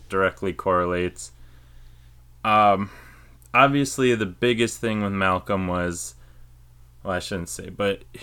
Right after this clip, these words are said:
the thing he, everyone really likes about him and why they wanted to keep him was he was a fifty forty ninety shooter last season.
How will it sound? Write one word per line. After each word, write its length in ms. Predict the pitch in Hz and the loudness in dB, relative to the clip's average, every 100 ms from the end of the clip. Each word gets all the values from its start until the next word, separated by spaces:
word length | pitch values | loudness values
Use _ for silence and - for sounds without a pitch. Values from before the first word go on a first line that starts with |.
| - - | -18 -12
the 300 | 110 113 113 | 0 4 2
thing 300 | - 139 131 | 4 2 2
he, 340 | 131 123 120 - | 2 0 -2 -2
everyone 440 | 120 123 117 110 | 0 2 2 2
really 240 | 113 104 | 2 2
likes 360 | 98 104 101 - | 2 2 0 -2
about 300 | 104 95 95 | 0 4 4
him 160 | 95 92 | 2 -2
and 140 | 87 | -2
why 160 | 92 92 | 0 0
they 80 | |
wanted 260 | 90 95 87 | 0 -2 -4
to 60 | - | -2
keep 260 | 120 - | -4 -2
him 140 | 101 92 | -4 -2
was 240 | 90 - | -4 -4
he 80 | 104 | -2
was 160 | 92 | 0
a 100 | 92 | -2
fifty 480 | 92 - 131 - 113 | -6 -2 -2 -2 -6
forty 380 | - 110 104 98 | -4 -4 -2 -2
ninety 320 | 95 92 92 | -2 -2 -4
shooter 480 | 90 - 87 80 78 - - - - | -6 -4 -4 -4 -12 -18 -20 -20 -10
last 300 | 95 90 87 | -2 0 -2
season. 380 | - 95 - - | -6 -8 -8 -16